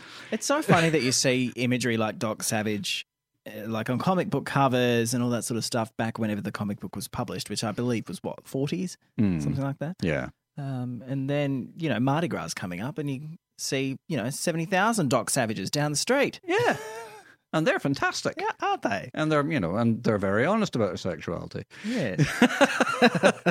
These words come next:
Speaker 2: But, uh, anyway, two thousand and nine, um, Original Film and Sony were working with writer-director Shane Black on a movie version of Doc Savage, but I guess then they saw the Predator remake.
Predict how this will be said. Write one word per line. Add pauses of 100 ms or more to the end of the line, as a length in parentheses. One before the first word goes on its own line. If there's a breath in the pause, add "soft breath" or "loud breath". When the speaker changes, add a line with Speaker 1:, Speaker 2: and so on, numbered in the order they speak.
(400 loud breath)
Speaker 2:
But,
uh,
anyway,
two
thousand
and
nine,
um,
Original
Film
and
Sony
were
working
with
writer-director
Shane
Black
on
a
movie
version
of
Doc
Savage,
but
I
guess (320 loud breath)
then
they
saw
the
Predator
remake.